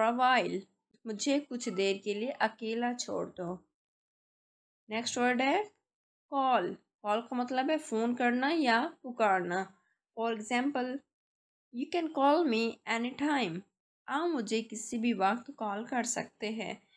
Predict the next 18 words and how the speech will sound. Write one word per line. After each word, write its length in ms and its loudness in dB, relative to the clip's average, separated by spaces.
जी 240 -2
फ्रेंड्स, 440 -2
ये 200 0
थे 80 2
कुछ 260 -6
ऐसे 420 -2
अल्फाज 680 0
जिनको 420 -2
आप 440 0
सीख 420 -6
कर 180 -2
अपने 320 -4
इंग्लिश 580 -4
को 280 0
बेहतर 540 0
कर 140 0
सकते 460 -6
हैं। 280 -4